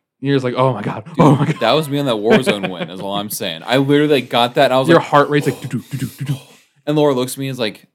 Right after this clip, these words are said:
Speaker 2: "You're gonna have, like, heart problems." And I was like, I was like, "This is so intense."
Speaker 1: But, you know, I kept kinda waiting for that, like, same kinda, like, eureka
Speaker 2: Mm.
Speaker 1: click moment where I would just be like,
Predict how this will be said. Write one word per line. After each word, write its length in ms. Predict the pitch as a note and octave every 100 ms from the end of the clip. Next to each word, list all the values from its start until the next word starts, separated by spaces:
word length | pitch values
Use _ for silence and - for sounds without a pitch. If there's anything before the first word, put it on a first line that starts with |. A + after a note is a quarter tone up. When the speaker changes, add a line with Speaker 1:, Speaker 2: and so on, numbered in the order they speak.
| _ _ _ -
Speaker 2:
"You're 100 | C3
gonna 120 | C#4
have, 80 | F3
like, 140 | G2+
heart 320 | - A2 A2 -
problems." 540 | F2+ D#2+ D#2 D2+ -
And 80 | G3
I 40 | A#2
was 100 | A#2+
like, 180 | G#2
I 40 | A2+
was 80 | A#2+
like, 200 | - G#2
"This 200 | C3 B2+
is 260 | A#2+ G2+
so 560 | - - - - G#2+ G#2
intense." 640 | G2 G2+ F2 - - - _ _ _ _ _ _
Speaker 1:
But, 100 | C#3+
you 100 | D3+
know, 280 | C#3+ C3 -
I 80 | D3
kept 220 | F#3+ A3+ -
kinda 160 | G#3+
waiting 340 | B2+ A#2+ C#3+ C3+
for 140 | A#2+
that, 160 | A#2 A2
like, 180 | A2 -
same 260 | B2+ A#2
kinda, 200 | A2+ A#2
like, 220 | G#2+ G#2 -
eureka 440 | A2 A2+ A2 A2
Speaker 2:
Mm. 20 |
Speaker 1:
click 280 | - A2+ -
moment 260 | B2 A#2+ A2+
where 160 | G#2+ G#2
I 100 | G2+
would 100 | G#2+
just 140 | A#2
be 60 | C3
like, 220 | A2+ -